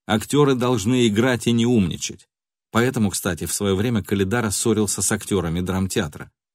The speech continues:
У Коляды каждая репетиция как мастер-класс, присутствует вся труппа полностью.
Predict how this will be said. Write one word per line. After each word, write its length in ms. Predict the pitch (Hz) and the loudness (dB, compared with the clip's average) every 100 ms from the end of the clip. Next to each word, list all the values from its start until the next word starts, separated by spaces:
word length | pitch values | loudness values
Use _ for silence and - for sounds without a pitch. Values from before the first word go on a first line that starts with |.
| _ - | _ -4
У 100 | 127 | 0
Коляды 400 | 147 151 147 185 | 4 4 4 2
каждая 380 | 143 135 123 123 | 2 0 2 2
репетиция 600 | 127 139 156 170 - 107 | 2 -4 -2 -2 0 -2
как 260 | 120 110 120 | -2 -4 -2
мастер-класс, 840 | 120 - 113 104 90 67 - - | -2 -2 -4 -4 -6 -6 -8 -10
присутствует 640 | - 110 - 120 - 139 139 | -2 0 2 0 0 -2 0
вся 240 | - 123 | 0 0
труппа 380 | 107 123 110 120 | 0 -2 -2 -4
полностью. 640 | 110 117 80 76 - - | 0 0 0 -4 -8 -14